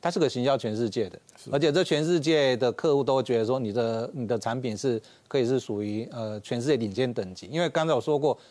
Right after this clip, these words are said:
Speaker 1: 我们产品卖的售价并不便宜，
Speaker 2: 对。
Speaker 1: 其实都超过欧美厂商的售价。
Speaker 2: 对。
Speaker 1: 所以这些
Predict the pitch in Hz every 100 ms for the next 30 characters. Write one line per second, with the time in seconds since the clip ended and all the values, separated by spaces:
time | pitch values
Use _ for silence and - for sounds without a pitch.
0 | - 127 123 180 170 160 135 151 147 139
1 | 143 131 - 104 95 92 _ - 82 135
2 | 135 151 - 143 139 147 120 113 147 147
3 | 127 113 98 117 107 95 104 90 - -
4 | - 82 - 196 165 220 160 185 190